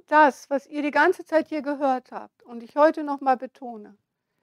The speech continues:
passiert, dass die Ströme des lebendigen Wassers aus uns fließen und Jesus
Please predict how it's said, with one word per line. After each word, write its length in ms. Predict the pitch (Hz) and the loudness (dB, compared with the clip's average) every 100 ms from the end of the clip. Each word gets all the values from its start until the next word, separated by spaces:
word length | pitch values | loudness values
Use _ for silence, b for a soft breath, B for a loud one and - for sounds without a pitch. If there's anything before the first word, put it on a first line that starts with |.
| _ _ | _ _
passiert, 600 | - 262 - 294 277 247 | -2 -2 -2 -4 -4 -4
dass 260 | 233 - - | -8 -14 -20
die 140 | 240 | -16
Ströme 920 | - - - 254 294 349 403 415 403 392 | -16 -16 -14 -2 2 4 6 6 6 4
des 200 | 311 - | 0 -6
lebendigen 600 | 277 269 311 330 311 277 | -2 0 2 0 -2 0
Wassers 420 | 262 - 233 _ | 0 -2 -16 _
aus 300 | 240 269 302 | 4 4 4
uns 200 | 311 277 - | -6 -18 -18
fließen 540 | 262 240 240 240 220 _ _ _ _ _ _ _ | -18 -16 -18 -20 -20 _ _ _ _ _ _ _
und 280 | 247 247 - _ _ - | -4 -4 -6 _ _ -14
Jesus 840 | 240 311 403 381 330 233 - - | -2 2 2 2 -2 -6 -8 -20